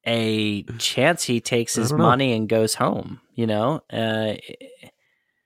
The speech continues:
Speaker 1: there's, there's a small
Speaker 2: Yeah,
Speaker 1: chance.
Speaker 2: I think there's a strong possibility for that. Yeah.
Speaker 1: Yeah.
Speaker 2: He-, maybe he even f-, maybe he even starts his own, uh, his own brewery all over again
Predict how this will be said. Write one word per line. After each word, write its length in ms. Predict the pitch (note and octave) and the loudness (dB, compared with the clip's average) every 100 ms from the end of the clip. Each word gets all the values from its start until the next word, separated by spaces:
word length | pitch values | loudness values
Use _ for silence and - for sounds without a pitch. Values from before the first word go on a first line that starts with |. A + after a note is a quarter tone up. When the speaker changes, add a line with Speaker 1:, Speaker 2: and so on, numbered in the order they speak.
| _ _ | _ _
Speaker 1:
there's, 180 | - A#2+ | -4 -2
there's 200 | D#2 F#2 | -4 -6
a 40 | A2 | -2
small 440 | - - C#3+ E3 | 0 2 6 6
Speaker 2:
Yeah, 60 | G3 | 6
Speaker 1:
chance. 240 | G#2+ A#2+ | 4 2
Speaker 2:
I 40 | |
think 180 | F#3+ C4+ | 4 6
there's 180 | F#3+ F3 | 4 4
a 40 | |
strong 560 | D3+ - - B2 G#3 C#4+ | 2 2 2 4 4 4
possibility 760 | - C3 G#2+ A#2+ G2 F#2+ F#2+ F2 | 4 4 4 0 0 -2 -2 -4
for 140 | A2 | -8
that. 260 | G2 G2+ D3 | -8 -10 -8
Yeah. 400 | B2+ B2+ G3 G2 - - | 0 2 2 0 -6 0
Speaker 1:
Yeah. 400 | D3+ E3 A#2+ G2 - _ _ _ _ | 2 4 2 0 -6 _ _ _ _
Speaker 2:
He-, 100 | F3 E3+ | -6 -4
maybe 400 | E3 D3 F#3 A#3 | 2 4 6 6
he 80 | D#3+ | 6
even 300 | G3 G3 G3 | 4 4 2
f-, 360 | - - - E3+ | 0 -4 -4 0
maybe 360 | C#3+ E3+ G3 | 2 4 4
he 140 | D3 E3 | 2 4
even 200 | D3+ D#3 | 4 2
starts 360 | - D#3 D3+ - | 2 4 4 4
his 160 | C#3+ | 2
own, 300 | D3+ D#3+ D3 | 4 2 0
uh, 380 | D#3 C3 B2 C3 | 0 4 4 4
his 120 | A#2 | 2
own 160 | C#3 D3 | 2 2
brewery 340 | A#2+ C#3+ D#3+ E3 | 4 4 4 4
all 220 | C#3 D3+ | 4 4
over 220 | F3 F#3 | 4 4
again 360 | G2 F#2 F2 | 0 -4 -12